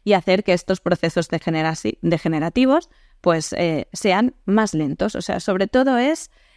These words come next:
em, ralentizar. Yo creo que podemos hacer esto y hacer, pues, que ese animal esté bien hasta, pues, que llega su momento, ¿no? Porque también nos pasa, en medicina china, pues, eh, por suerte tenemos, mm,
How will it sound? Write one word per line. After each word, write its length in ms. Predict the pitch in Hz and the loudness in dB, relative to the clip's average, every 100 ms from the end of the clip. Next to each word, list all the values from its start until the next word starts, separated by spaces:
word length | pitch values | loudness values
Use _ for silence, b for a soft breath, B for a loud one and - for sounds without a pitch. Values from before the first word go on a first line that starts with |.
| b | b
em, 920 | 185 185 180 175 170 165 165 165 160 - - - | 0 2 2 0 -2 0 0 0 -2 -6 -14 -4
ralentizar. 720 | 170 160 160 156 151 180 156 | -2 -2 -2 -2 -2 -2 0
Yo 100 | 170 | 0
creo 160 | 175 180 | 2 0
que 140 | 180 | 0
podemos 320 | 160 151 170 190 | 0 -2 -2 -4
hacer 220 | 170 190 | -2 0
esto 420 | 208 - 277 311 b b - | -2 -2 -2 -2 b b -6
y 220 | 180 190 | 2 2
hacer, 300 | 170 175 - | 2 -2 -4
pues, 180 | 175 - | -6 -4
que 80 | |
ese 260 | 170 175 165 - | -2 0 -2 -2
animal 420 | 175 185 202 175 | 0 2 2 0
esté 280 | 170 - 202 | -4 -2 0
bien 260 | 226 302 - b b b | 2 0 -2 b b b
hasta, 440 | 190 185 - 233 - _ _ _ _ _ _ | -2 0 0 0 -2 _ _ _ _ _ _
pues, 200 | - 160 | -2 -2
que 140 | - 156 | -2 0
llega 200 | 156 180 | 2 2
su 120 | 202 | 0
momento, 460 | 175 160 165 156 | 0 0 -2 -2
¿no? 100 | 160 | -2
Porque 240 | 185 - 165 | 0 -2 -2
también 300 | 165 165 180 | -2 0 2
nos 200 | 190 - | 0 2
pasa, 380 | 208 202 180 - _ _ - - - _ - | 0 0 -4 -8 _ _ -20 -20 -20 _ -4
en 80 | |
medicina 360 | 165 165 175 170 | -2 0 0 0
china, 400 | - 190 196 208 | 2 2 4 2
pues, 200 | 175 170 | 0 -2
eh, 400 | 185 165 165 165 - | -2 -2 -2 -4 -4
por 140 | 156 | -6
suerte 300 | - 160 - | -6 -2 -2
tenemos, 440 | 170 165 175 175 - | 0 0 0 -2 -4
mm, 480 | 170 156 165 165 | -2 -2 -2 -2